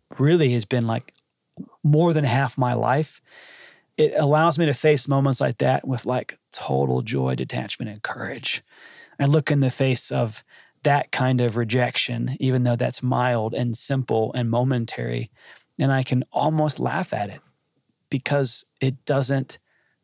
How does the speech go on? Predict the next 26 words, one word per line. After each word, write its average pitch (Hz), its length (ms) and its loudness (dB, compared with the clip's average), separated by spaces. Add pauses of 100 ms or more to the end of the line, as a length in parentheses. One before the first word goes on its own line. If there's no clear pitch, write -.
penetrate. 123 680 -2 (800)
So - 280 0
anyways, 113 600 0 (280)
friendship 147 320 0
is 160 100 0
just - 200 -2
so 143 140 2
important. 123 500 -2
I 135 100 0
literally 135 320 4
can't 131 180 0
imagine 123 320 0
my 117 120 0
life 110 260 -6
without 117 220 -8
my 117 100 -4
friends. 110 460 -8 (720)
You 123 100 0
know, 135 80 2
I 151 60 2
don't 170 160 2
come 156 100 0
from 143 140 4
a - 20 0
big 135 160 0
family. 151 460 -2